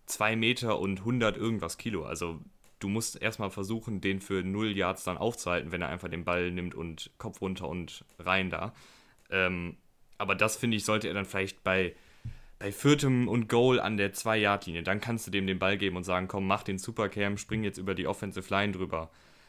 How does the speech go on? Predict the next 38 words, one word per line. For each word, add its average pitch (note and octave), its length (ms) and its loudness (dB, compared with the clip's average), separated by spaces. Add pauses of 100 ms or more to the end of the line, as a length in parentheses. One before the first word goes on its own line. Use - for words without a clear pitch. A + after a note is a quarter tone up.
(240)
Aber F#2+ 260 6 (600)
lass A2+ 240 -2
den G#2+ 180 0
bitte B2+ 220 2
jetzt G#2 160 0
nicht B2 160 -4
bei G2 160 2
erstem A2 360 -2
und G2 140 -4
zehn G#2+ 260 -2
an F#2+ 120 -2
der F#2 160 -2
eigenen G2 300 0
dreißig, F#2+ 640 0
äh, F2 180 -4
da F2 180 0
irgendwie F#2+ 260 -4
einen F2 120 -6
Powerlauf E2+ 680 0
machen, E2+ 300 -6
weil E2 140 -4
dann G2 220 0
riskierst F#2+ 440 -8
du F#2 40 -8
echt - 420 -10 (240)
eine F2 140 -8
Verletzung G#2 420 -2
und F#2 140 -2
dann G2 160 0
bist G2 180 -6
du G2+ 60 -4
wieder F#2+ 120 0
mit F#2 200 -4
Stidham A#2 340 -6
da, G#2 320 2 (220)
der F#2 180 4
ja F#2+ 180 0
scheinbar F#2+ 800 0